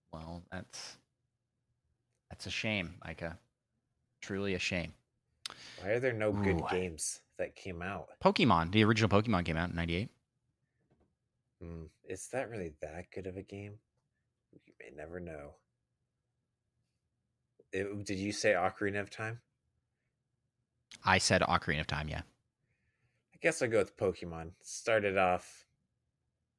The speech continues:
Speaker 2: just a monster of a franchise.
Speaker 1: When did Pokemon Snap come out?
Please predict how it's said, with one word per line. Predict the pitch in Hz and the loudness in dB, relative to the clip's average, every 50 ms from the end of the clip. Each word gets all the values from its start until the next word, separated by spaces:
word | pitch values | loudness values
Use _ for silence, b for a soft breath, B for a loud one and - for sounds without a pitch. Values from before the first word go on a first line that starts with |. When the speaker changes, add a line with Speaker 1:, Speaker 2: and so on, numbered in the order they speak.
| _ _ _ _ _ _ _ _ _ _ _ _ _ _ _ _ _ _ _ _ _ _ _ _ _ _ _ _ _ _ _ _ - | _ _ _ _ _ _ _ _ _ _ _ _ _ _ _ _ _ _ _ _ _ _ _ _ _ _ _ _ _ _ _ _ -10
Speaker 2:
just | - 82 80 - - - _ _ - | -10 -8 -8 -10 -14 -16 _ _ -10
a | 92 90 | -8 -6
monster | 90 87 85 87 85 - - - 80 80 | -6 -4 -4 -4 -6 -8 -8 -8 -8 -8
of | 76 | -8
a | 76 73 | -8 -10
franchise. | - 80 78 76 76 - - 69 69 71 - - - - _ _ _ _ _ _ _ _ _ _ _ _ _ _ _ _ _ _ _ _ _ _ _ _ _ _ _ _ _ _ _ _ _ _ _ _ _ _ _ _ _ _ _ _ _ _ _ _ _ _ _ _ _ _ _ _ _ _ _ _ _ _ _ _ _ _ - _ - | -12 -12 -14 -14 -14 -14 -16 -16 -14 -14 -14 -14 -14 -16 _ _ _ _ _ _ _ _ _ _ _ _ _ _ _ _ _ _ _ _ _ _ _ _ _ _ _ _ _ _ _ _ _ _ _ _ _ _ _ _ _ _ _ _ _ _ _ _ _ _ _ _ _ _ _ _ _ _ _ _ _ _ _ _ _ _ -20 _ -6
Speaker 1:
When | 98 120 | -4 -4
did | 160 196 - - | -4 -6 -8 -8
Pokemon | - 151 151 147 156 151 147 127 101 - | -8 -6 -4 -4 -2 0 0 0 0 0
Snap | - - - - - 90 131 156 - - | 0 0 0 0 0 -2 -2 -2 -4 -6
come | - - 73 - - | -6 -6 -6 -6 -8
out? | - - - | -10 -10 -12